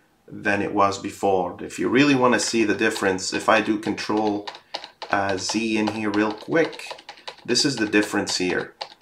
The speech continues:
for you. If you go, yeah, just like that. So look at the difference here. This, this function is literally from twenty-six to thirty-four versus a function that's over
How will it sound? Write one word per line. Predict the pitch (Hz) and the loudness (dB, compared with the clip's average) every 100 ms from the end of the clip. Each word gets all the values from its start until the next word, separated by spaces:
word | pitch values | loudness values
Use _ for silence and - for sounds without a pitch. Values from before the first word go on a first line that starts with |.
| - - | -20 -16
for | - 98 | -4 -2
you. | - - - - | 2 2 0 -4
If | 82 - | -8 -8
you | - | -2
go, | 92 117 120 120 120 104 | 4 6 6 4 2 0
yeah, | 101 95 - - - _ _ _ _ _ - - - _ _ _ - | -2 -4 -6 -14 -20 _ _ _ _ _ -20 -16 -16 _ _ _ -10
just | 101 - | -6 0
like | 95 - | 0 2
that. | 90 - | 0 0
So | 107 | 0
look | 120 - | 4 4
at | 190 | 4
the | 120 | 2
difference | 120 127 110 98 - | 2 2 0 -2 0
here. | 95 92 | 2 2
This, | 147 151 - - - - - | 2 0 -4 -8 -18 -20 -6
this | 139 - | -2 4
function | 147 143 147 | 4 6 2
is | 117 104 | 2 2
literally | 113 123 123 123 | 4 6 6 6
from | 120 110 104 | 4 0 -2
twenty-six | - 120 120 117 120 117 - - - - | 2 2 2 2 2 2 2 -2 -4 -2
to | 104 98 - _ _ _ _ _ - _ _ - | -2 -2 -4 _ _ _ _ _ -20 _ _ -4
thirty-four | - 113 107 - 151 151 147 139 135 - - - _ _ - | 4 4 4 6 10 10 10 8 6 2 -12 -20 _ _ -18
versus | - 117 113 117 104 | 0 4 4 4 -2
a | 98 | 4
function | 117 117 - 107 | 4 4 4 0
that's | 101 - | 0 0
over | 117 113 110 107 107 104 | 0 0 2 2 0 -4